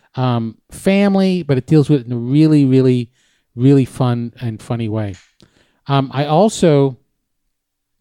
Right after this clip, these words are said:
um, I also wrote, uh, or read, I read, uh, Mickey Seven. Um, and it's, that's a lot of fun. We talked about that last week. I, I recommend that.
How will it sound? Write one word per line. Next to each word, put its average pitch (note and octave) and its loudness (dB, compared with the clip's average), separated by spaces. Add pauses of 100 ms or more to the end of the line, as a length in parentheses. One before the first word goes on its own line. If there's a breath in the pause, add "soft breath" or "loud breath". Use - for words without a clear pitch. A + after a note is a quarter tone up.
(520 soft breath)
um, C3 -2
I C3+ -2
also F#3 0
wrote, D3 0 (320)
uh, C3 -4
or C#3 2
read, C3+ -2
I C3 -4
read, D#3 -2
uh, C3+ -2
Mickey C#3+ -6
Seven. C3+ -4 (1400)
Um, B2 -2
and B2+ -6
it's, - -6
that's - -6
a D3+ -20
lot B2+ -12
of C3 -20
fun. C3 -16
We C3 -14
talked C3+ -2
about B2 -4
that B2 -6
last A#2+ -6
week. A#2 -6 (380)
I, B2 -4
I B2 -2
recommend B2 -2
that. A2+ -8